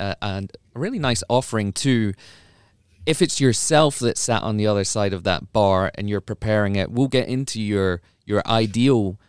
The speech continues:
preparation method and, and kind of thoughts towards it, but just keen to hear what you're looking for from, from the drink itself. What are you hoping to get? What are you expecting when you approach this, um, this wonderful little trio of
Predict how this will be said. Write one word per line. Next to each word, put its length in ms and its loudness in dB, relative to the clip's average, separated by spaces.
preparation 720 -2
method 500 -4
and, 240 -8
and 160 -14
kind 160 -14
of 80 -14
thoughts 280 -2
towards 360 -2
it, 140 -2
but 200 -4
just 340 -4
keen 220 0
to 140 -4
hear 480 2
what 220 2
you're 160 4
looking 400 0
for 320 -2
from, 260 -4
from 240 -6
the 80 -2
drink 340 -4
itself. 560 -6
What 140 -4
are 40 -6
you 120 -4
hoping 440 -4
to 100 -8
get? 260 -2
What 140 -2
are 20 -8
you 120 -6
expecting 600 -4
when 140 -6
you 80 -6
approach 340 -6
this, 300 -10
um, 320 -10
this 160 -10
wonderful 640 -2
little 240 -6
trio 460 -4
of 180 -10